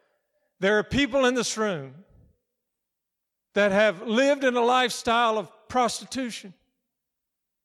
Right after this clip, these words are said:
to survive, maybe, and maybe because they had this mixed up, twisted idea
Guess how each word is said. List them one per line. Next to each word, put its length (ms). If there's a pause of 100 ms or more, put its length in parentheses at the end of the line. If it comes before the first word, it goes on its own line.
(880)
to 140
survive, 640
maybe, 420 (1000)
and 180
maybe 240
because 760 (460)
they 120
had 140
this 200
mixed 380
up, 280
twisted 800 (1200)
idea 760